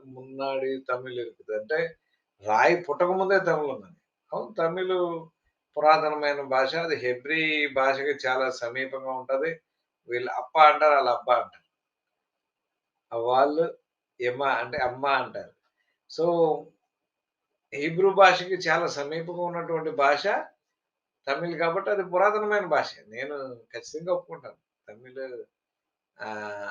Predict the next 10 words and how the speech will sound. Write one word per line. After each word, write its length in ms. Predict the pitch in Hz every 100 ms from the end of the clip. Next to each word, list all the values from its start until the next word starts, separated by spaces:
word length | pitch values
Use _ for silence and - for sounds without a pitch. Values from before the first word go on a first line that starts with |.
| -
ఇలమైట్స్ 640 | 117 131 147 160 156 - 117
భాష. 240 | 104 - - 104
ఇలా 240 | 120 135
ఇలమైట్స్ 680 | 127 131 143 147 147 143 -
అంటే, 580 | 139 143 170 165 131 - _ _ _ _ _ -
ఆ, 100 | 113 117 113 110 110 107 107 107 107 110 - - _ -
ఇండస్ 340 | 123 147 143
వ్యాలీలో 400 | 139 135 143 143
ఉన్నటువంటి 560 | 135 131 131 127 123 120
వాళ్ళు 580 | 120 120 139 170 143